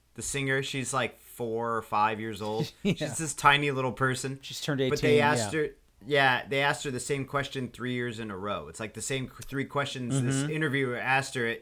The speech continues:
Speaker 1: each time. And, and granted, she went through some giant changes in those three years, but I guess a lot of us have gone through giant changes.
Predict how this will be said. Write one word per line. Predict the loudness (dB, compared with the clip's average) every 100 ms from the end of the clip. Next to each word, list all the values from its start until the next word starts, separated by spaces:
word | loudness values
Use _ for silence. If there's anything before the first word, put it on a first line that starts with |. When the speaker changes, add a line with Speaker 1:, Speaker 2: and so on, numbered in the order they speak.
| -6
Speaker 1:
each | -8 -6
time. | 0 2 2 -2 -10 -20 -10 -4
And, | -4 -2
and | -4 -2
granted, | 0 2 0 -4
she | -2
went | -2 -2
through | -6
some | -6 -4
giant | -2 -2 -2
changes | -6 -4 -4 -4 -6 -8 -10
in | -10
those | -10
three | -8 -6
years, | -6 -2
but | 2
I | 2
guess | 2 0
a | 2
lot | 4 2
of | 2
us | 0
have | -2 0
gone | 0 0
through | -6
giant | -6 -6 -6
changes. | -8 -8 -6 -8 -10